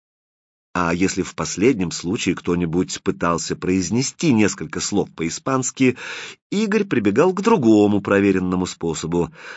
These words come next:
Записывал у себя в книжечке какие-то цифры, чтобы не походить ни на журналиста, который интересуется всем на свете,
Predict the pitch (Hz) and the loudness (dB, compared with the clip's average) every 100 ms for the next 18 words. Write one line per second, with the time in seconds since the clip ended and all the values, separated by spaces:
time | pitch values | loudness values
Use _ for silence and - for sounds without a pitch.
0 | - - 131 185 185 185 - 131 107 101 | -20 -4 0 0 0 -4 0 2 2 0
1 | 95 98 95 - 131 135 123 - 107 104 | 2 2 0 -2 0 0 0 -6 -4 -4
2 | 110 104 110 - - 196 196 180 185 165 | -2 -4 -4 -6 -2 -2 0 4 4 2
3 | - - - - 170 151 143 135 135 131 | -6 -16 -12 -4 0 2 2 2 0 4
4 | 131 98 151 160 90 80 78 104 170 196 | 2 2 2 4 2 0 -2 0 0 -2
5 | - 170 160 156 151 151 147 139 - 135 | -4 -2 0 0 0 2 2 0 2 0
6 | 123 117 - 110 107 107 - 151 160 143 | 0 -2 -2 -2 0 -2 0 0 4 4
7 | 139 | 2